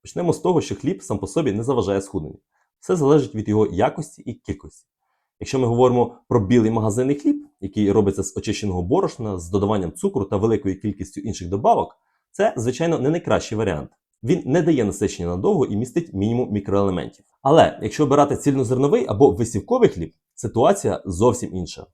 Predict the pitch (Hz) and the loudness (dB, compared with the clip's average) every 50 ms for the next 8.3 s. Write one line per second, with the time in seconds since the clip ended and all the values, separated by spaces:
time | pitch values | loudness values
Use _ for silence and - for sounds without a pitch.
0 | _ _ _ - 131 196 262 233 165 101 101 143 143 - - 143 139 - - 127 | _ _ _ -4 -2 0 2 2 2 2 2 2 2 2 0 -2 -2 -2 0 0
1 | 104 95 87 85 92 98 - 85 82 - 110 113 117 110 90 95 110 95 95 82 | 0 0 0 0 -2 -2 -4 -6 -8 -6 -4 -4 -2 -2 -4 -4 -4 -4 -4 -4
2 | 73 92 107 110 107 101 92 87 85 95 113 127 127 - - - 127 - - 117 | -4 -2 -2 -2 -2 -2 -2 -2 0 0 0 0 0 -4 -6 -8 -12 -10 -6 -6
3 | 98 98 107 104 - 95 90 104 95 90 78 - - _ _ - - - 98 - | -4 -4 -4 -4 -4 -2 -2 0 0 0 -2 -6 -8 _ _ -18 -14 -14 -10 -6
4 | - 95 104 101 90 87 82 80 - - 190 240 247 196 - - - 170 190 202 | -4 -2 -2 -2 -2 -4 -6 -10 -10 -8 -6 -4 -4 -4 -6 -6 -6 -4 -2 -2
5 | - 131 135 117 90 110 127 135 127 98 82 95 101 104 - 104 98 87 73 - | 0 0 -2 0 2 2 2 2 0 -2 -2 -2 -2 -2 -2 -4 -6 -6 -6 -8
6 | - - _ _ _ _ 151 143 170 165 - 226 262 - - 160 120 120 110 - | -12 -20 _ _ _ _ -6 -4 -4 -4 -4 -4 -6 -4 -4 -2 2 4 4 4
7 | - - 175 196 - 202 - - 110 85 87 87 85 110 113 113 98 92 95 95 | 4 2 0 0 0 0 0 0 -2 -4 -4 -2 2 4 4 6 6 4 2 0
8 | 95 - 185 214 233 208 | 0 0 0 0 0 0